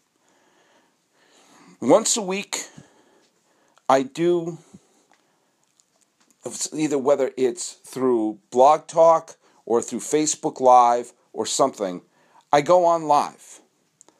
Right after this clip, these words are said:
put the camera on me, and I talk live. I have my show prepped, I sit down, I have my, uh,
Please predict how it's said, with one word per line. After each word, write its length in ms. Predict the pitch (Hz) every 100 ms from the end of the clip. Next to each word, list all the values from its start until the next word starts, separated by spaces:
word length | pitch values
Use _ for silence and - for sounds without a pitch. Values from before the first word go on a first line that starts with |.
| _ _
put 180 | - 135
the 80 | 113
camera 420 | - 165 180 180
on 100 | 175
me, 300 | 185 196 - _ _ _ _ _ _ _ _ _ _
and 140 | 113
I 60 | 107
talk 360 | - 151 156
live. 520 | 131 120 80 - _ _ _ _ _
I 120 | - 95
have 100 | 98
my 120 | 98
show 280 | - 165 170
prepped, 480 | - 175 175 - _ _ _ -
I 80 |
sit 320 | 95 - 110 113
down, 460 | 147 165 160 151 _ _ _
I 200 | - 104
have 400 | 107 117 110 104
my, 540 | 113 101 95 87 85 - _ _ _ _ _ -
uh, 440 | 101 95 90 82